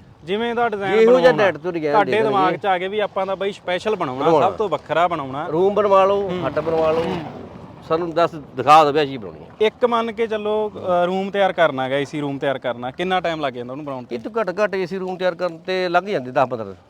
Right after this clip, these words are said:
Speaker 1: ਦਸ ਪੰਦਰਾਂ ਦਿਨ?
Speaker 2: ਪੰਦਰਾਂ, ਹਾਂ ਜੀ, ਪੰਦਰਾਂ ਤਾਂ ਲੈਣੇ।
Speaker 1: ਤੇ ਹੋਊ ਸਾਰਾ ਬਾਂਸ?
Speaker 2: ਬਾਂਸ, ਥਰਮਾਕੂ, ਲੱਕੜ,
Speaker 1: ਹੂੰ।
Speaker 2: ਸਾਰਾ ਕੁਛ ਵਿੱਚ।
Speaker 1: ਤੇ ਕੂਲਿੰਗ ਕਾਲਿੰਗ ਬਾਹਰ ਹੀ ਨਹੀਂ ਜਾਣੀ
Speaker 2: ਮੈਂ
Speaker 1: ਏ ਸੀ
Speaker 2: ਕਿਹਾ ਵੀ ਭਾਵੇਂ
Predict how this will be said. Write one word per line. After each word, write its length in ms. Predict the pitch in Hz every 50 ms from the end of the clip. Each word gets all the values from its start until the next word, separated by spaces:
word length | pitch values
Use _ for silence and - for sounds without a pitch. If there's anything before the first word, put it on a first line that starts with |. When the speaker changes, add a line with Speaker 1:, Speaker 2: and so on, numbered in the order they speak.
| -
Speaker 1:
ਦਸ 220 | 143 180 208 196 -
ਪੰਦਰਾਂ 300 | 233 226 214 202 180 156
ਦਿਨ? 140 | 139 120 113
Speaker 2:
ਪੰਦਰਾਂ, 400 | - 165 165 165 156 156 151 147
ਹਾਂ 240 | 151 139 127 120
ਜੀ, 180 | 123 110 110 104 101 101 -
ਪੰਦਰਾਂ 240 | 151 156 156 180 170
ਤਾਂ 100 | 160 160
ਲੈਣੇ। 300 | 139 113 101 101 104 98 101 - -
Speaker 1:
ਤੇ 140 | 240 254 254
ਹੋਊ 260 | 196 220 226 240 247
ਸਾਰਾ 240 | 185 208 233 247 240
ਬਾਂਸ? 320 | 185 180 147 127 113 - - _ _ _ _ -
Speaker 2:
ਬਾਂਸ, 360 | 139 156 165 180 180 - - 107 -
ਥਰਮਾਕੂ, 520 | - 147 151 151 165 165 160 151 170 175 160
ਲੱਕੜ, 420 | 147 151 147 _ - 170 170 160
Speaker 1:
ਹੂੰ। 280 | 156 143 131 175 185 180
Speaker 2:
ਸਾਰਾ 160 | 156 170 175
ਕੁਛ 200 | 143 143 117 117
ਵਿੱਚ। 240 | 107 92 - - -
Speaker 1:
ਤੇ 60 | 214
ਕੂਲਿੰਗ 360 | - - 226 220 226 226 214
ਕਾਲਿੰਗ 300 | 202 214 214 214 220 208
ਬਾਹਰ 180 | 170 185 208 240
ਹੀ 60 | 247 233
ਨਹੀਂ 80 | 208
ਜਾਣੀ 140 | 175 156 156
Speaker 2:
ਮੈਂ 120 | 165 170
Speaker 1:
ਏ 40 | 170
ਸੀ 60 | 156
Speaker 2:
ਕਿਹਾ 120 | 160 180 180
ਵੀ 100 | 180 185
ਭਾਵੇਂ 560 | 170 170 175 156 143 147 160 165 165 165